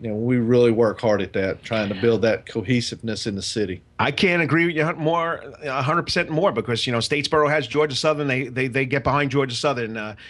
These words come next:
Speaker 2: you know, uh, you go to, Athens has U G A, and Savannah has Armstrong State.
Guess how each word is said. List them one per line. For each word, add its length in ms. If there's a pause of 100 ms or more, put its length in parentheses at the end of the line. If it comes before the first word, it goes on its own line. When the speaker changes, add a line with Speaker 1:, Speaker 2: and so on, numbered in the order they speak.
(200)
Speaker 2:
you 80
know, 240
uh, 60
you 180
go 100
to, 340
Athens 360
has 240
U 100
G 220
A, 160
and 240
Savannah 380
has 180
Armstrong 420
State. 320